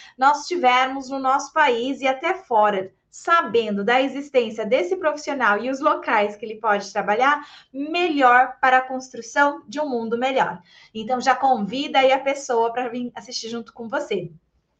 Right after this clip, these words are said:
Essa live, ela está sendo transmitida pelo YouTube, Facebook e Instagram. Então, por isso que olha, eu olho aqui pra vocês no Instagram e olha,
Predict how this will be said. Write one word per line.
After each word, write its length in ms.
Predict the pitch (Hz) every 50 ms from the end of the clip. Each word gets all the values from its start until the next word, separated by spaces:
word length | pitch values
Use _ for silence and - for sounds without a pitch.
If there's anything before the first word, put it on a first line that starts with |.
| - - - _
Essa 260 | 359 403 403 - 240
live, 380 | 208 226 240 233 220 208 196 214
ela 120 | 208 220
está 180 | 220 - 240 233
sendo 320 | - 254 247 247 247 240
transmitida 1000 | - - 277 302 330 370 370 339 302 285 285 - - 262 254 233 220 254 254 262 - - - - - - _ _
pelo 260 | 269 262 262 247 233
YouTube, 1000 | 247 240 269 311 330 330 349 - - 359 330 320 320 302 240 302 302 320 320 302
Facebook 1000 | - - - 277 285 294 311 294 - 285 269 220 208 247 262 277 277 277 - 294
e 360 | 302 - - 247 247 254 254 247 262 294
Instagram. 580 | 311 294 - 330 320 302 285 254 233 220 196 196
Então, 260 | 202 202 220 226 226
por 120 | 254 247
isso 220 | 247 277 - - -
que 140 | - 277
olha, 300 | 262 262 277 277 277 285
eu 80 | 285 269
olho 360 | 254 247 247 254 254 262 269
aqui 220 | 262 262 - 254 -
pra 160 | - 277 -
vocês 720 | 233 285 294 294 - _ 262 240 247 254 254 262 254 254
no 100 | 247 254 247
Instagram 720 | 247 247 247 - - 247 240 233 233 240 240 254 269 277 - - _ _ _ _ _
e 120 | 294 302
olha, 460 | 277 269 262 269 294 294 285 311 -